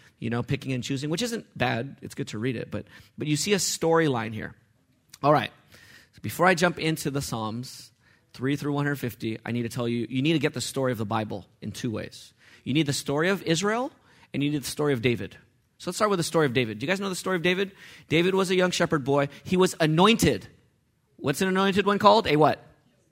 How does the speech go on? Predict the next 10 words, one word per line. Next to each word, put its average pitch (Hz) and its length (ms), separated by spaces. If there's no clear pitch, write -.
A 135 80
Messiah. 151 560
He 196 140
was 208 160
anointed 190 760
as 170 220
a 160 100
young 180 280
shepherd 180 420
boy. 123 320